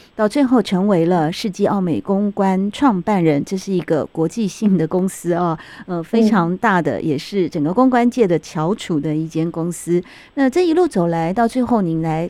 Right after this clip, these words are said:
Speaker 1: 重新看待这个选择啊，其实面对选择困难的时候，你更要去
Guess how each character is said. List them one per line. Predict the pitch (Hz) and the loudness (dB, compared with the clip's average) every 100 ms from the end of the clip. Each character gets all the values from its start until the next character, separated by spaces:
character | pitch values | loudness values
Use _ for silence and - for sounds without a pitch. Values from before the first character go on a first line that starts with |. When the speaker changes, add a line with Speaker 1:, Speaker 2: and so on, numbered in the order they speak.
| _ | _
Speaker 1:
重 | - 208 | -4 0
新 | 254 294 | 2 2
看 | 302 285 | 4 4
待 | 240 | 4
这 | 202 | 2
个 | 185 | -2
选 | 170 - 170 160 | -2 -2 -2 -4
择 | 156 160 151 | -10 -6 -4
啊， | 170 160 | -4 -6
其 | - 214 | -6 -8
实 | - | -4
面 | 214 294 | 2 4
对 | 254 214 | 4 2
选 | 165 123 | 0 -6
择 | 151 | -6
困 | - 320 240 | -2 2 2
难 | 151 | 2
的 | 165 | -2
时 | - 156 | -4 -4
候， | 175 170 156 - _ | 0 0 -2 -18 _
你 | 185 165 | -6 -4
更 | - 285 | 2 2
要 | 240 214 | 4 2
去 | 160 - 165 - | 0 -2 -2 -4